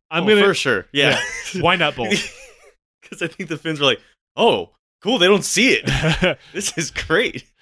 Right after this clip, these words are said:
Speaker 1: Whole Soviet companies were annihilated by air-bursting shrapnel shells firing by Finnish coastal guns because th-, the coastal gunners got bored when there's no more Navy
Speaker 2: <laughs> Yeah.
Speaker 1: ships to shoot at.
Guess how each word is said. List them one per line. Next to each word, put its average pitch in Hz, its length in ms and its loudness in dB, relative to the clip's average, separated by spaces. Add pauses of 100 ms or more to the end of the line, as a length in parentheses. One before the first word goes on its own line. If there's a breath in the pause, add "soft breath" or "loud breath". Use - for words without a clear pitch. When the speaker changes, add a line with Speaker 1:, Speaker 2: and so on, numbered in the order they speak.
(240 soft breath)
Speaker 1:
Whole 196 240 2
Soviet 175 480 0
companies 151 440 -4
were 135 140 0
annihilated 127 680 0
by 120 220 0
air-bursting 127 520 0
shrapnel 127 440 -4
shells 143 400 -2
firing 123 320 -2
by 120 120 0
Finnish 117 340 -2
coastal 139 440 -4
guns 95 540 -18 (360 soft breath)
because 151 400 -4 (140)
th-, 165 160 -20
the 156 120 -4
coastal 165 360 -2
gunners 139 380 -2
got 139 240 -4
bored 139 240 0
when 127 80 -8
there's 135 180 -4
no 139 80 0
more 139 160 -2
Navy 139 340 0
Speaker 2:
<laughs> - 20 2
Yeah. - 40 4
Speaker 1:
ships - 280 2
to 131 100 0
shoot 127 260 0
at. 113 240 0